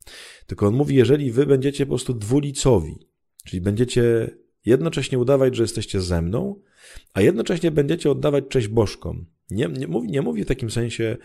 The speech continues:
jeżeli będziesz się starał, to cię nie przyjmę. Nie, tylko mówi, ty działasz na dwa fronty. Ty jesteś po prostu, jesteś hipokrytą.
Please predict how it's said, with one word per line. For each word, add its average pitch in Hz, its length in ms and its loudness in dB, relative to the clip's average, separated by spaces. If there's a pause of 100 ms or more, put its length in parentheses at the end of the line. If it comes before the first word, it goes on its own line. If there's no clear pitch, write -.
(500)
jeżeli 113 300 4
będziesz 107 320 0
się 101 140 -6
starał, 101 380 2
to 98 100 -2
cię 92 140 -4
nie 87 120 -2
przyjmę. 87 420 -4
Nie, 120 260 -2
tylko - 220 -10
mówi, 135 220 -2
ty - 180 -4
działasz 247 280 -2
na 202 100 -2
dwa 214 160 -2
fronty. 131 460 0
Ty - 320 -16
jesteś 147 180 -8
po - 20 -14
prostu, 170 500 -2
jesteś 151 440 -8
hipokrytą. 165 760 2